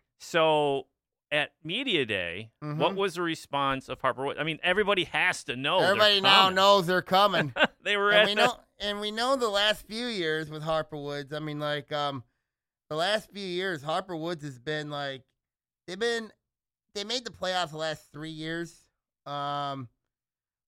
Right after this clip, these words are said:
Speaker 2: but, um,
Speaker 1: Yeah.
Speaker 2: I, it's gonna be very interesting to see what they do
Speaker 1: I mean,
Speaker 2: have
Speaker 1: there's a
Speaker 2: this
Speaker 1: lot
Speaker 2: year.
Speaker 1: of unknowns. I mean,
Speaker 2: Mm-hmm.
Speaker 1: uh, when you have,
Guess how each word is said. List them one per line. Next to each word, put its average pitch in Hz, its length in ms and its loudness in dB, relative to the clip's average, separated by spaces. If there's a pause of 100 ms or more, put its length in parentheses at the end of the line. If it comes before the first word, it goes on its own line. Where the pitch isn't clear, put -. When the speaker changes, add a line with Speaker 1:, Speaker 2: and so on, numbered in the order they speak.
Speaker 2:
but, 151 260 -4
um, 147 500 -4 (960)
Speaker 1:
Yeah. 110 200 0 (300)
Speaker 2:
I, 160 140 -4
it's 165 100 -12
gonna 226 160 -14
be - 60 -6
very 208 180 -4
interesting 185 240 -10
to - 60 -18
see 180 120 -10
what 165 220 -10
they 156 120 -12
do 151 180 -8
Speaker 1:
I - 20 -6
mean, 143 40 -2
Speaker 2:
have 165 100 -2
Speaker 1:
there's 165 160 0
a - 20 0
Speaker 2:
this 156 80 -2
Speaker 1:
lot 185 140 4
Speaker 2:
year. 262 60 4
Speaker 1:
of 190 80 0
unknowns. 147 720 -2
I 110 40 -10
mean, 131 380 -6 (320)
Speaker 2:
Mm-hmm. 208 340 -8
Speaker 1:
uh, 131 460 4
when 139 320 -8
you 147 80 -2
have, 135 400 2